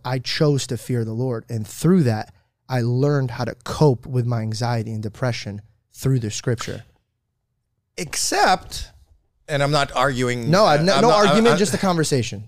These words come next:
Speaker 1: So I will never be offended by
Speaker 2: The
Speaker 1: anything you say.
Speaker 2: one thing that I, uh, that I, that I bump up against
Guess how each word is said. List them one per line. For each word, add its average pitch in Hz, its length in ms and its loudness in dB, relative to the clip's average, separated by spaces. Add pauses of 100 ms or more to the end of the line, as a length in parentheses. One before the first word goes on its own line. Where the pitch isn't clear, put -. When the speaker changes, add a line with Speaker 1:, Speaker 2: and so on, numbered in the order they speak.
Speaker 1:
So 151 80 0
I 143 140 2
will 165 80 4
never 185 240 4
be 180 100 4
offended 151 360 0
by 135 80 2
Speaker 2:
The 160 80 4
Speaker 1:
anything 147 180 2
you 170 60 6
say. 180 120 4
Speaker 2:
one 196 200 2
thing 156 340 -2
that 127 160 0
I, 120 520 0
uh, 98 440 -4 (1400)
that 113 180 0
I, 107 300 -2
that 120 220 -4 (200)
I 120 140 0
bump 113 540 -4
up 113 180 -8
against 143 600 -6